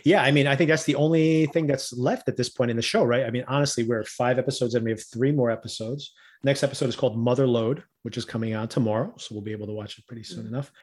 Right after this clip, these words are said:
Speaker 1: And, uh, but like you said, I think at this point, you know, like, not only did we kind of have the reveal that everybody is medicated last, uh, episode,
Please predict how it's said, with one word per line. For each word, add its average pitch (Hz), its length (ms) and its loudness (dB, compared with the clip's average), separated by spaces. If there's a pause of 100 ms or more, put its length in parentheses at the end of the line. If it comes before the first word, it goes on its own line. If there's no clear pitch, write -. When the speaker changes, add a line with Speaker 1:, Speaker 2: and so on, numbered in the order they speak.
(140)
Speaker 1:
And, 135 340 4
uh, 127 120 4
but 135 140 2
like 139 140 2
you 156 60 2
said, 160 320 2
I 135 80 0
think 135 160 0
at 127 80 -2
this 117 140 -2
point, 143 240 -2
you 135 60 2
know, 131 100 4
like, 123 280 0
not 147 280 0
only 135 180 2
did 117 160 -2
we 117 60 -2
kind 123 200 -2
of 120 60 2
have 120 80 0
the 117 80 0
reveal 123 520 2
that 117 220 -4
everybody 110 640 -6
is 107 540 -12
medicated 120 480 -2
last, 131 520 -4
uh, 117 140 -10
episode, 117 440 -6